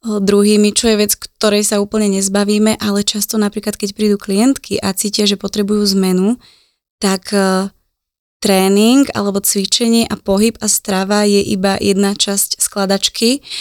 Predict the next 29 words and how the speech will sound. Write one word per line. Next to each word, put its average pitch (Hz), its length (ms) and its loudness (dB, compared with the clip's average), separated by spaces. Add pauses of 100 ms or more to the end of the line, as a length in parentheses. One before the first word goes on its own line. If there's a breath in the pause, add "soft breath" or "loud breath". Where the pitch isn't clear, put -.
(240 loud breath)
Často 214 400 -2
napríklad 202 560 -2
príde 208 240 0
k - 80 -20
tomu, 202 160 -2
že 208 160 -2
odporúčim, 202 720 -2 (120)
e, 196 360 2 (640 soft breath)
niekoľko 208 400 0
sedení 202 440 0
možno 196 280 -2
s - 80 -2
psychologom 196 640 -2
alebo 185 320 -2
ps-, - 240 -4
s - 160 -2
psychoterapeutom, 208 1040 0
pretože 202 320 -4
naozaj 202 480 -2
tie 208 160 -4
problémy, 202 480 0
ktoré 202 400 0
riešime, 196 480 0
e, - 20 -14 (1400 loud breath)
sú - 280 0
o - 120 2
mnoho 208 360 2
hlbšie 196 240 -2
zakorenené 202 880 0